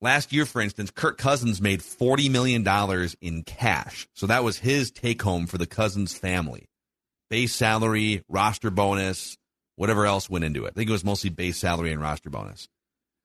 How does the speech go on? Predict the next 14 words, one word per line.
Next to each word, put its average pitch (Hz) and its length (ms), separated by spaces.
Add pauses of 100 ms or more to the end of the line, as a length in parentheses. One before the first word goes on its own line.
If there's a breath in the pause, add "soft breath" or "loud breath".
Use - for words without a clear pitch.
(300)
The 104 80
Vikings 120 460
cap - 580
hit 98 340 (120)
was 110 160
only, 117 340
like, 95 320 (140)
thirty-one 123 880
million, 180 340
I 180 60
wanna 175 240
say, 175 360 (540)
last 151 320
year, 175 260